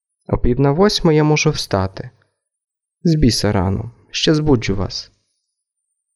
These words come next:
«Нічого. Я встану і приготую вам сніданок». «Усе? Не треба нічого готувати», перебив її Равік. «Я поснідаю в найближчій кав'ярні, як скромний робітник.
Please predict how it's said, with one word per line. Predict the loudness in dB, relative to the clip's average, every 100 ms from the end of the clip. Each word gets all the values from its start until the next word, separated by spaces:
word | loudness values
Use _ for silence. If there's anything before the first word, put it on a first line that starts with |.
| _ _ _
«Нічого. | 0 0 0 0 0 -4 -12 _ _ -2
Я | -2
встану | -2 -4 0 2
і | 4
приготую | 4 2 2 2 2
вам | 2 0
сніданок». | 0 0 2 0 -2 -10 -16 -20 -20 _ _ _ _
«Усе? | -8 -6 -2 0 -2 -6 _ _ _
Не | -2
треба | 2 0 2
нічого | 0 0 2 2
готувати», | 2 2 0 0 -2 -6 -2
перебив | 2 2 2 0
її | 2 2
Равік. | 2 0 -4 -6 -20 _ _ _ _ _ _ _
«Я | -2
поснідаю | 0 -2 0 2 4 4
в |
найближчій | 2 4 0 0 0 0
кав'ярні, | 0 2 0 0 0 -2
як | -2
скромний | -4 -2 0 2 4
робітник. | 4 0 -2 -4 -4 -8